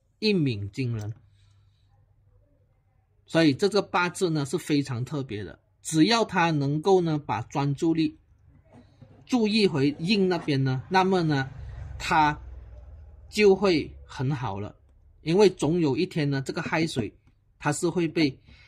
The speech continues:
干掉的。当亥水被干掉，他的财运一出来，他就会暴富，就是我们所讲的，呃，突然在很短时间的时候呢，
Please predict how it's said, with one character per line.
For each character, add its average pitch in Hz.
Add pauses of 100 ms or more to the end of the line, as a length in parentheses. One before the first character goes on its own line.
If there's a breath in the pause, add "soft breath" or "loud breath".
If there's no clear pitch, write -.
(360 soft breath)
干 156
掉 135
的。 - (840)
当 185
亥 214
水 151
被 180
干 185
掉， 180 (300)
他 -
的 143
财 123
运 151
一 202
出 196
来， 131 (140)
他 139
就 156
会 156 (160)
暴 120
富， - (320)
就 165
是 180
我 151
们 123
所 131
讲 107
的， 110 (600 soft breath)
呃， 110
突 190
然 156
在 190
很 151
短 120
时 139
间 131 (560)
的 143
时 131
候 147
呢， 117